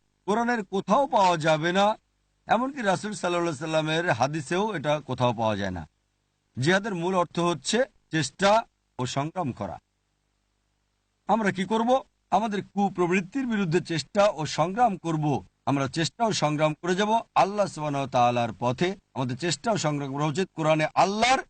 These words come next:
নির্দেশনা অনুসরণ করতে। আর আমার মতে দাওয়া হচ্ছে বর্তমানে জিহাদের একটা গুরুত্বপূর্ণ ক্ষেত্র।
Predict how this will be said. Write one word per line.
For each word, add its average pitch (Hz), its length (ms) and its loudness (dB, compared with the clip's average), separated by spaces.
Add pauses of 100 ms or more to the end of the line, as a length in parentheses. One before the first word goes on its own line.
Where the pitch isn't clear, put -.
(300)
নির্দেশনা 156 440 -2
অনুসরণ 143 440 -4
করতে। 107 380 -6 (2000)
আর 285 160 4
আমার 220 200 -2
মতে 165 500 0 (2000)
দাওয়া 160 380 6
হচ্ছে 165 340 -6
বর্তমানে 139 640 -4 (840)
জিহাদের 185 480 0
একটা 143 540 0 (640)
গুরুত্বপূর্ণ 160 540 -2
ক্ষেত্র। 104 380 -6